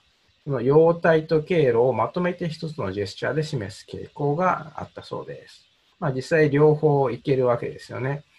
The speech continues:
えっと、くるくる回しながら、その、それを上に持ってく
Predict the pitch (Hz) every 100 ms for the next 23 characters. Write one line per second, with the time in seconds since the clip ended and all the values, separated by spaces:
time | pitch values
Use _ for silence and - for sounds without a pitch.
0 | _ _ _ - 120 - 104 - 160 127
1 | - 101 92 101 110 110 131 113 120 123
2 | 123 123 107 104 98 95 - - 113 101
3 | 101 107 104 104 98 - - 92 -